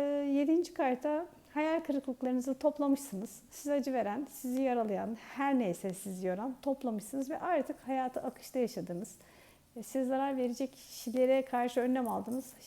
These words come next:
ya da şeylere karşı. Hiçbir şekilde onlardan artık etkilenmeyen, yoluna devam eden, hani acılarıyla da tecrübe etmiş onları,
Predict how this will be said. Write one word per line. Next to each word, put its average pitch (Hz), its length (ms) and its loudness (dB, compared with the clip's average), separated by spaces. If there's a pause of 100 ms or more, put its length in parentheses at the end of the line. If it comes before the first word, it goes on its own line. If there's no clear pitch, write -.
(100)
ya 214 160 -4
da 214 160 -6
şeylere 202 420 -2
karşı. 202 380 -8 (380)
Hiçbir 320 180 -4
şekilde 247 320 0
onlardan 247 420 -2
artık 233 300 -4
etkilenmeyen, 247 680 -2 (280)
yoluna 254 280 2
devam 247 320 2
eden, 226 320 -4
hani 233 200 -4
acılarıyla 247 720 0
da 220 80 -2
tecrübe 247 440 2
etmiş 240 600 0
onları, 240 380 2